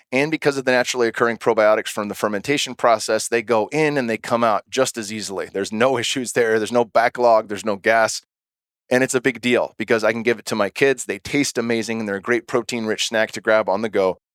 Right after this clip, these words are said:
Anytime I travel, I have a bag in my, my travel bag. I always have a fresh stack in that travel bag. When I get home from travel, I replace that bag, wh-, however many I've eaten, if I haven't finished the whole damn thing, with a brand new fresh bag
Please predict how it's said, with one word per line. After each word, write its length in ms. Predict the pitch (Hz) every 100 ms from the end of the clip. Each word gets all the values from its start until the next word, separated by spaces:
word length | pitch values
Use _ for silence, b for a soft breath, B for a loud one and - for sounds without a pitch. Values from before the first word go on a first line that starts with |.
| _ -
Anytime 400 | 175 165 156 143
I 80 |
travel, 440 | 127 131 123 123 117
I 60 |
have 160 | 123 117
a 40 |
bag 360 | 101 127 127 123 _ _ _ _ _ 127
in 100 | 117
my, 160 | 110
my 120 | 107 110
travel 320 | 135 120 113
bag. 320 | 117 110 107 -
I 120 | 120 -
always 360 | 143 147 135
have 320 | 131 113 107 107
a 60 |
fresh 400 | - 131 117 -
stack 500 | - 113 101 - - -
in 140 | 110
that 160 | 107 -
travel 280 | 113 101 92
bag. 280 | 87 85 - _ _ _ _ _ _ _
When 140 | 110
I 60 | 113
get 160 | 110 113
home 300 | 139 147 135 B B B B B -
from 140 | 101
travel, 460 | - 156 160 151 -
I 60 | 110
replace 440 | 110 - 147 -
that 180 | 127 104
bag, 340 | 127 123 113
wh-, 220 | - 131
however 280 | 117 120 127
many 180 | 135 127
I've 140 | 120
eaten, 180 | 123 113
if 80 | 110
I 80 | 127
haven't 220 | 117 101
finished 260 | 131 117 113
the 80 |
whole 120 | 107 104
damn 200 | 107 101
thing, 300 | 113 104 98 _ _ _
with 140 | 120 117
a 60 |
brand 240 | - 120 120
new 80 |
fresh 260 | 110 117 101
bag 300 | 120 92